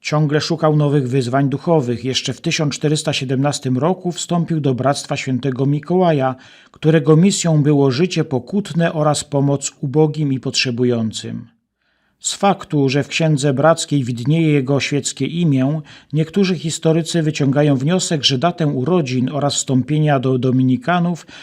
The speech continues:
należy przesunąć o kilka lat. Choć młody zakonnik początkowo specjalizował się w sztuce iluminatorskiej,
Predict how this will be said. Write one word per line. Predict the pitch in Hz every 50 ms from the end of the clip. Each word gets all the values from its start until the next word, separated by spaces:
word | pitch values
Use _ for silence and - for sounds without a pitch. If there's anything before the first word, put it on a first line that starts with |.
| - - -
należy | 165 180 196 202 190 165 165 170
przesunąć | - - 156 143 - - 147 151 147 139 131 131
o | 123
kilka | 123 - 139 131 123 123 - 123
lat. | 120 113 107 98 92 - - - - - - _ _ _ _ _ _ _ _ _ _ _ _ _ _ _
Choć | - - 147 - 135
młody | 147 165 180 185 165 160
zakonnik | 147 165 - - 160 165 165 156 -
początkowo | - 151 143 - 147 147 143 - - 165 156 147 156 151
specjalizował | 151 - - 151 151 - 156 143 143 143 135 165 151 156 147 131
się | - - 143 139
w | 120 -
sztuce | - - 170 160 - 151 147
iluminatorskiej, | 165 151 139 143 143 139 139 131 123 - 180 190 185 170 - - - 156 151 151 151